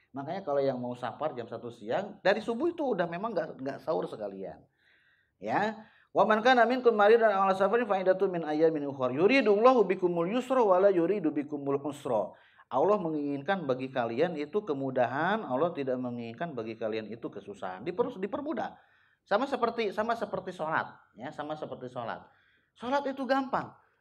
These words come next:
Kalau nggak bisa berdiri, duduk. Kalau nggak bisa duduk, rebahan. Kalau nggak bisa rebahan,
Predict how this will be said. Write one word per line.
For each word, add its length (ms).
Kalau 320
nggak 160
bisa 480
berdiri, 560
duduk. 480
Kalau 320
nggak 160
bisa 320
duduk, 480
rebahan. 720
Kalau 320
nggak 240
bisa 320
rebahan, 720